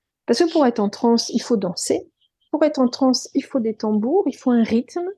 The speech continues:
il faut, euh, une voix, il faut une confusion, il faut, voilà, et ben, tout était réuni.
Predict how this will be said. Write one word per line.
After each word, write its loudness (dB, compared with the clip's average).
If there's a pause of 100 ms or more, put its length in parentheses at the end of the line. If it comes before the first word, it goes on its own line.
(500)
il -2
faut, 0
euh, 2
une 0
voix, -6 (260)
il -10
faut -4
une -2
confusion, -6 (460)
il -4
faut, 0
voilà, 0
et 0
ben, -4 (260)
tout -4
était -4
réuni. -6